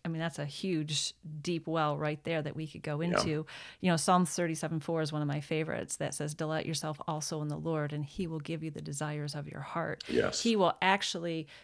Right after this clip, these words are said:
Speaker 1: change and influence your heart to do what he and be everything he has for you. That is just gonna give you that joy and, and, and,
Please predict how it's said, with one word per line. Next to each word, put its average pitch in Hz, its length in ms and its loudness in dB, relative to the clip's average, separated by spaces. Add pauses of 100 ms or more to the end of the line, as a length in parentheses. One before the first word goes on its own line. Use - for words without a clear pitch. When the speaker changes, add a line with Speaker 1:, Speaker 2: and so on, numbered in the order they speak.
(120)
Speaker 1:
change 185 320 2
and 165 140 0
influence 175 560 0
your 156 100 -2
heart 151 640 -2 (480)
to 170 180 2
do 165 560 2
what 160 260 0
he 170 380 -2
and 156 240 -2
be 165 480 2 (320)
everything 170 460 0
he 160 160 -4
has 143 360 -2
for - 140 -8
you. 147 240 -2
That 160 180 -2
is 160 140 -2
just 165 160 -4
gonna 170 180 -2
give 165 220 -4
you 156 120 -4
that 156 260 -6
joy 156 420 -4
and, 160 180 -4
and, 156 400 -4
and, 156 360 -4